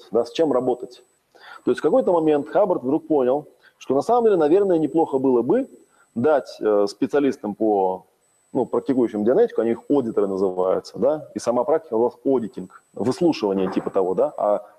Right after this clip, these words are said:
аудитор — это как аудитор, ну, типа выслушиватель. Вот. И он нарисовал, написал такую книжку, где он показал так называемые ключевые события, э, ну, в истории человека. Тут где-то вот есть прям такая штука.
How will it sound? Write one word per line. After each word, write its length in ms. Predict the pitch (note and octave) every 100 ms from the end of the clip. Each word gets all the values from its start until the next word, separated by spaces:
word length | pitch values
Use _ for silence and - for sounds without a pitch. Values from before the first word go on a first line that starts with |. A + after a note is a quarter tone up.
| _
аудитор — 360 | F3 C#3+ - G#2+
это 100 | -
как 180 | G#2
аудитор, 500 | - B2+ B2+ - F#2+ - _
ну, 100 | A2+
типа 180 | G2+
выслушиватель. 680 | G#2+ B2 C#3 B2 G2 F#2 - - - - - - - - - -
Вот. 220 | B2 A#2+ - -
И 40 |
он 160 | A3 C4
нарисовал, 640 | B3 - A3 A3+ E3 D#3
написал 480 | D#3+ E3 F#3 G3 F#3
такую 220 | F3 E3+
книжку, 360 | G#3 C#4 -
где 260 | C#3 A#2+ F3
он 180 | D#3+ D#3
показал 680 | D3+ D3+ D#3 A3 B3 G#3+ -
так 100 | B2+
называемые 320 | C3+ F3+ D#3
ключевые 720 | C#3 - D#3+ D#3+ F3+ G#3+ A3+ G3+
события, 840 | - D3 D#3 G3+ - E3+ D#3 D#3 - - _ _ _ _ _ _ _ _ _
э, 220 | A#2 A#2
ну, 160 | D3 D3
в 60 | A#2
истории 340 | - E3 D3+
человека. 520 | B2+ C3 B2+ A2 - -
Тут 120 | B2
где-то 180 | A#2+ A#2+
вот 100 | A2
есть 240 | A#2+ A2+ -
прям 160 | G2+
такая 260 | G2 - G2
штука. 460 | - G3 D#3 B2